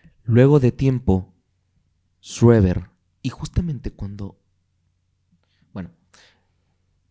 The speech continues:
luego de tiempo Schreber acepta el goce que siente su cuerpo al pensarse femenino,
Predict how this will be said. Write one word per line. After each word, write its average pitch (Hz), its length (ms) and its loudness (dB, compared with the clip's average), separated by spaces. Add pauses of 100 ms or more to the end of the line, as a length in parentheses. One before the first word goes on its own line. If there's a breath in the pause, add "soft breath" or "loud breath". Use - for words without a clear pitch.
(200)
luego 135 220 0
de 131 80 2
tiempo 120 340 -4
Schreber 107 420 0
acepta - 440 -8
el 104 100 -4
goce 117 360 -8
que - 120 -14
siente 107 440 -12
su - 200 -14
cuerpo 98 560 -4 (160)
al - 140 -6
pensarse 98 520 -8
femenino, 92 760 -10